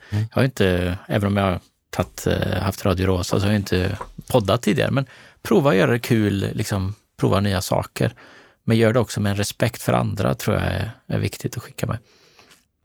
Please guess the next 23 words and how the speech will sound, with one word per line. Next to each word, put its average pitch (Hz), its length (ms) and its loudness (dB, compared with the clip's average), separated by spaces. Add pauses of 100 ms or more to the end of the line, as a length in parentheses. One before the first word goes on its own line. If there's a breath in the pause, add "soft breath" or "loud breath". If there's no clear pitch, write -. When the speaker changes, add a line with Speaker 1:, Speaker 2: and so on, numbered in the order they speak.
(1000 loud breath)
Speaker 1:
Joakim, 139 520 4 (360)
det 143 180 4
har 127 280 4
varit 113 440 4
så 156 300 2
roligt 98 600 0 (120)
och, 110 420 -2
eh, 101 640 2
att - 180 -2
få 113 100 0
se 90 240 0
dig 107 120 4
igen. 127 400 0
Det 98 120 -2
har 95 100 2
varit 95 260 0
så 123 400 0
intressant 101 640 0
att 92 120 0
få - 160 -4
samtala 85 560 0
med 101 140 0
dig. 92 180 -2